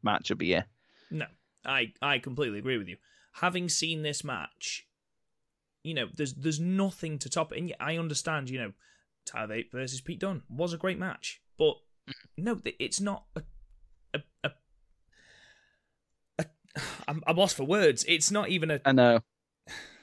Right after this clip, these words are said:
Speaker 2: It's not
Speaker 1: What
Speaker 2: a
Speaker 1: got
Speaker 2: patch
Speaker 1: me
Speaker 2: on this because
Speaker 1: What?
Speaker 2: this had the drama that Bate and Dunne, in my opinion, did not have. There was more of a story in this match
Speaker 1: Mm.
Speaker 2: because of what they'd done previously. And, you know,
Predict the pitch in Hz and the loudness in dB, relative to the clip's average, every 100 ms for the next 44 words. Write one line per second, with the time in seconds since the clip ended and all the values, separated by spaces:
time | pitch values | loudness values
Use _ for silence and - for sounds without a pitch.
0 | - - - 180 - 175 180 208 196 180 | -20 -18 -6 0 8 8 12 10 10 6
1 | 135 135 110 - - - 135 - 214 113 | 2 -2 -4 -4 -6 -4 -4 2 2 2
2 | 98 131 143 160 147 _ - 147 180 - | 0 2 10 10 10 _ -4 0 2 0
3 | 170 156 151 139 170 151 107 101 101 - | -2 -4 -4 2 2 2 -2 -6 -6 -10
4 | - 135 127 - 123 117 131 110 104 104 | 0 2 2 -4 -8 0 0 0 -4 -4
5 | 127 165 147 113 110 98 98 - 113 98 | 0 2 0 -2 -8 -6 -8 0 0 0
6 | 104 85 110 - - 113 117 127 117 110 | -6 -6 -6 -8 -8 -8 -6 -2 -2 -2
7 | - - 143 139 135 127 120 - - - | -4 0 2 2 2 2 -2 -8 -20 -20
8 | _ _ - - 156 139 135 - 135 160 | _ _ -2 2 2 0 -2 -2 0 2
9 | 110 101 - 120 131 120 117 123 - 120 | 2 0 -8 -10 -10 -10 -8 -10 -6 -8
10 | 110 107 139 127 113 113 - 143 143 120 | -8 -4 -2 -2 -4 -10 -4 -2 -2 -4
11 | 107 - 95 69 117 143 127 | -4 -6 -6 -8 -6 -4 -4